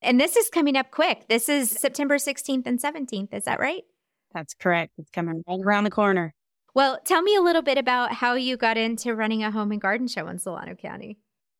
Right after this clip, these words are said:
Speaker 2: So funny, I was a vendor myself. I met these ladies, and when they split shows,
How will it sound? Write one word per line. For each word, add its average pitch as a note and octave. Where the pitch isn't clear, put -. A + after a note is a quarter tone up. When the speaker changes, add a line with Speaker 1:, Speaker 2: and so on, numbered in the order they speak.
Speaker 2:
So A3
funny, A3+
I G3+
was G3+
a G3+
vendor G3
myself. A3
I G#3
met F#3+
these F#3
ladies, F#3
and F3+
when F3+
they F3
split -
shows, G3